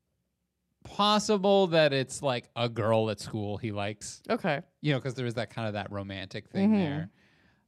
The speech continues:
Speaker 1: there. Um, also a possibility that it might be one of Dad's girlfriends.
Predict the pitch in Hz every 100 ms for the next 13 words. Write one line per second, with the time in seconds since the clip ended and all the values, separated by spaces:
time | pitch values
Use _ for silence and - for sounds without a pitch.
0 | _ - 131 135 131 127 127 123 - _
1 | _ _ _ - _ _ _ - 214 294
2 | 427 349 277 262 214 208 208 196 196 160
3 | 139 - 131 123 123 120 113 107 107 104
4 | 98 98 98 - - - - -